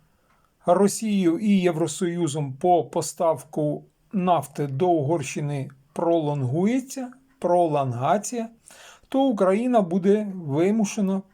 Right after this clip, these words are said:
пропустити через свою територію цю нафту до Угорщини на дві тисячі двадцять п'ятий рік. Це і сталося. Війна війною,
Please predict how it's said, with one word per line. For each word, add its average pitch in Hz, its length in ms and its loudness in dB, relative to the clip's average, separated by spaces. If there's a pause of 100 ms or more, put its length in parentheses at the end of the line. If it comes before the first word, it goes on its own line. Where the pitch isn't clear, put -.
(160)
пропустити 170 880 -2
через 156 600 -4 (600)
свою 185 400 -2
територію 165 680 0
цю 170 240 -8
нафту 170 420 -2
до 139 180 -2
Угорщини 139 760 -2 (960)
на 185 300 2
дві 151 160 -4
тисячі 196 380 -4
двадцять 156 440 -4
п'ятий 175 360 -2
рік. 127 340 -6
Це 196 320 0
і 190 40 -2
сталося. 135 640 -6 (760)
Війна 202 480 4
війною, 226 640 0